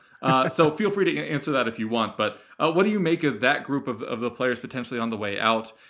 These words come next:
and, uh, any of the other ones like Jordan Henderson, who, who seems to have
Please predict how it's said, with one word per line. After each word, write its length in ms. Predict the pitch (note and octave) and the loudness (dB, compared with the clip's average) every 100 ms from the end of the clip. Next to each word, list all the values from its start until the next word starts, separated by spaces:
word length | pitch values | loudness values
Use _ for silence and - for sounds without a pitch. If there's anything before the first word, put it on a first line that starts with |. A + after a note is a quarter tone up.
| - | -8
and, 220 | A#2 A#2 A2 | -2 0 4
uh, 240 | A2 G#2+ | 4 4
any 220 | C3 C#3 | 0 0
of 80 | D3 | 0
the 80 | B2 | 0
other 160 | B2 B2+ | 0 0
ones 180 | G#2+ | -2
like 140 | G2 G2 | -4 -6
Jordan 240 | G#2+ G#2+ | -6 -4
Henderson, 400 | A2+ A2 G2+ G2+ | -4 -6 -6 -10
who, 240 | G2+ G2+ - | -8 -10 -10
who 100 | G#2+ | -10
seems 340 | - D3+ C3 | -6 -6 -4
to 40 | C3 | -4
have 180 | A#2 | -4